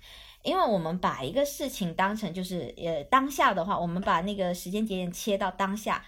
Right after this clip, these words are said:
那过去的事情已经是发生的，它是确定的，但是你的未来其实是有很多条途径的嘛。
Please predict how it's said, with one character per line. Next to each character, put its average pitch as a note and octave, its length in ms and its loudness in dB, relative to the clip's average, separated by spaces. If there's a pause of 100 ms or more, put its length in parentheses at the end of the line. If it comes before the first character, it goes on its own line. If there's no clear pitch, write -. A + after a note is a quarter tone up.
(120)
那 B3 100 -2
过 D4+ 240 0
去 D4+ 140 -4
的 G3+ 100 2
事 A3+ 140 -4
情 G3 160 -2
已 D3 60 -6
经 E3 180 -4
是 G3+ 160 -2
发 F#3+ 240 2
生 F3+ 200 -2
的， C3+ 80 -4
它 F#3 140 -4
是 G3+ 100 -4
确 G3 300 2
定 F#3 220 -2
的， A2+ 120 -6 (280)
但 C#4+ 120 2
是 D4 140 -2
你 A3+ 160 2
的 C#3 160 0
未 G3+ 300 4
来 D3 240 -2
其 D#3+ 140 -8
实 F#3 120 -10
是 G3+ 140 -6
有 D#3 100 2
很 D3+ 280 -4
多 F#3 140 2
条 F#3+ 200 -4
途 C3+ 240 -14
径 G#3+ 240 -4
的 E3+ 100 -4
嘛。 - 160 -8